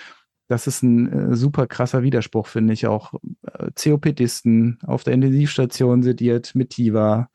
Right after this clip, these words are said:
und, ähm, so weiter, genau.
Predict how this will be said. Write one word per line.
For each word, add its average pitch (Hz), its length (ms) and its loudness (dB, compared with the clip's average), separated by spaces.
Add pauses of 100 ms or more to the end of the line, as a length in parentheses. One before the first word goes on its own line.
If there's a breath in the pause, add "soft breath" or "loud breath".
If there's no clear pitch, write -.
(640 soft breath)
und, 120 640 0
ähm, 107 540 0
so 117 160 -2
weiter, 107 380 2
genau. 107 360 2